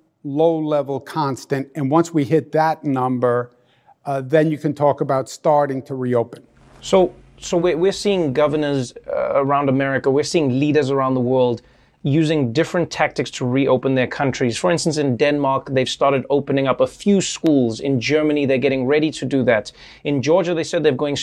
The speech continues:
Speaker 2: they're going straight to bowling alleys and hairdressing, you know, salons, et cetera. Do you have an idea? Are you going to say to New Yorkers, "Hey, we're gonna start with these industries or this world, we, then we're gonna move to this, then we're gonna move to that," or does it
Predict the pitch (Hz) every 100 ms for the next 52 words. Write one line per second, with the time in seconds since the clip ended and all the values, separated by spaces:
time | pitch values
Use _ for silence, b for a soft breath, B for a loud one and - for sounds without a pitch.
0 | - 139 143 131 - 151 - 127 139 147
1 | 139 131 131 135 135 127 123 - 143 120
2 | 135 127 143 131 120 135 127 131 131 139
3 | 135 123 - 147 127 143 123 b b b
4 | b b b _ 139 190 208 202 151 120
5 | 151 165 147 147 156 175 165 143 156 151
6 | - 143 143 139 135 147 123 - 156 135
7 | 127 b b b 135 143 131 - 160 151
8 | 135 - 156 135 160 151 - 160 139 131
9 | 147 139 147 143 123 117 123 - 131 139
10 | 139 143 143 147 139 139 143 135 135 131
11 | 131 131 131 131 143 151 147 135 139